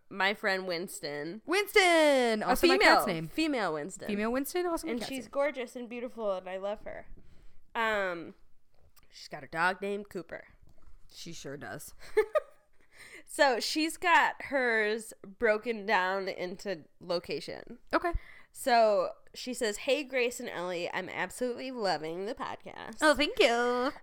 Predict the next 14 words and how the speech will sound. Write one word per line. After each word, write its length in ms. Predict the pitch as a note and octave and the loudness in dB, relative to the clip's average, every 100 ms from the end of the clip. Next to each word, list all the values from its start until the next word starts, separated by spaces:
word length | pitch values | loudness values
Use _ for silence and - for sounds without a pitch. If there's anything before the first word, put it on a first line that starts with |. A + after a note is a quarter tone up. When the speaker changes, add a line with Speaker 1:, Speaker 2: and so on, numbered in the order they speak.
| - | -6
Speaker 1:
I 80 | |
have 180 | A3 G3+ | -4 -4
finally 400 | G3 G3+ G#3+ C4 | -2 -2 -2 -6
compiled 460 | C#4 - A#3 F#3+ F#3+ | -6 -6 0 0 0
most 220 | F#3+ F#3+ | -4 -8
of 80 | G3+ | -8
my 80 | F#3 | -8
experiences 680 | G3 - F#3 F3 F#3 F3 F3 | -8 -8 -8 -8 -8 -8 -8
together. 460 | G#3+ F#3 D#3+ E3 - | -4 -4 -2 -4 -6
Let's 400 | - F#3 F3+ G3 | -8 0 0 0
jump 220 | - E3+ | -4 -6
right 180 | F#3 D#3 | -4 -6
in." 220 | - - - - | -8 -14 -16 -4
Speaker 2:
Cool. 280 | B3+ - | 0 0